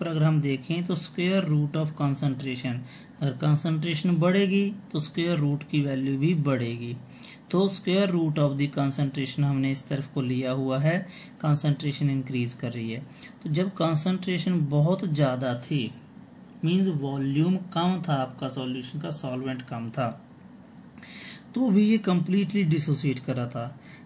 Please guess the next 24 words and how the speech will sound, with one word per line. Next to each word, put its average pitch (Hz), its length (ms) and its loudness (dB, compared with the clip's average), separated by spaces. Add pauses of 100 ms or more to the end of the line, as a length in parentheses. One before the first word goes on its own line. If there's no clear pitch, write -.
(100)
जैसे 160 420 2
जैसे 180 380 2
आप 165 260 2
इसकी 165 300 -2
concentration 156 800 2
को 180 120 -2 (200)
कम 180 240 4
कर 151 180 2
रहे 131 160 0
हैं, 123 220 0
तो 135 80 0
हम 151 140 6
इसको 160 300 -2
back 147 300 2
side 135 300 -2
में 135 120 0
जा 123 160 -2
रहे 123 140 -4
हैं, 120 120 -2
यहाँ 123 200 -4
पे 127 140 0
इस 127 180 -8
graph 123 420 -2
में 123 120 -4